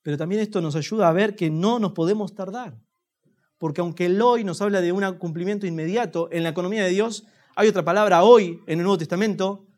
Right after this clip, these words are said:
y es que hoy es el día de salvación.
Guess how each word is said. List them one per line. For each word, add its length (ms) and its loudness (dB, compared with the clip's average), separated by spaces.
y 140 0
es 180 -2
que 320 -6
hoy 240 0
es 160 -6
el 100 -6
día 160 -2
de 80 -6
salvación. 600 -10